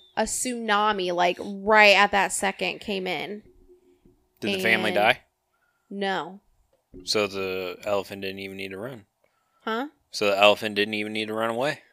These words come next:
Speaker 1: Well, he did run away, but he probably saved her. He helped her. He alerted them.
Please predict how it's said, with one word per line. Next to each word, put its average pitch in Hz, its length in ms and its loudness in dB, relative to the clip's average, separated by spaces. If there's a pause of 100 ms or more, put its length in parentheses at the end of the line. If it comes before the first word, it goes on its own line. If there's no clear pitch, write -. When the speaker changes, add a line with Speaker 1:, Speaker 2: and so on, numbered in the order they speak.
Speaker 1:
Well, 220 100 2
he 277 140 4
did 269 240 2
run 220 240 -4
away, 190 480 -4 (220)
but 214 220 2
he 233 120 -2
probably 240 300 4
saved 247 400 2
her. - 340 -4 (1000)
He 233 220 -2
helped 233 320 -4
her. - 300 -6 (280)
He 240 240 -2
alerted 233 640 2
them. 139 420 -4